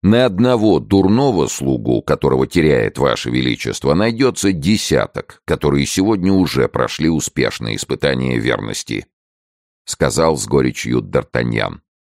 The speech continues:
Выслушайте меня, ваше величество. Я не привык к такой службе. Я строптивый воин, когда от меня требуются злые дела.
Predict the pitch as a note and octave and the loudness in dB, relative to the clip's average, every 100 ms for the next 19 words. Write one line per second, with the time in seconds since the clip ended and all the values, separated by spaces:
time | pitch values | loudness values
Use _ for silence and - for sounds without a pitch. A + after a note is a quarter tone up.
0 | _ _ _ _ _ _ _ _ - F#2 | _ _ _ _ _ _ _ _ 0 4
1 | D3 - A#2 - D2+ C2+ C2+ C2+ B1+ B1+ | 4 2 0 0 -2 -2 -2 0 0 0
2 | C2+ C2+ B1 B1 - G#1+ - G1+ G1+ _ | -2 -2 -2 -2 -4 -8 -6 -6 -6 _
3 | _ _ _ _ - E2 G#2+ A2+ B2 A2 | _ _ _ _ -2 2 2 4 4 4
4 | - - _ - E2 - C2 - C#2 C2 | 0 -8 _ -4 -4 0 0 0 -2 -4
5 | - G1+ G1+ _ _ _ _ - E2+ F2+ | -4 -6 -8 _ _ _ _ 0 2 2
6 | - G2+ - A#2 G2 E2+ C#2+ G2 F#2 A1 | 0 0 0 0 2 2 2 4 4 2
7 | G1+ - A#1+ C#2+ C2 D2 C#2+ D#2+ D2 D#2 | -4 -6 -2 0 0 0 0 0 2 0
8 | C2+ C#2 B1+ C2+ A#1+ D2+ D2+ C2 - C#2 | 2 0 0 -4 -2 0 2 0 0 2
9 | B1 - | 2 -2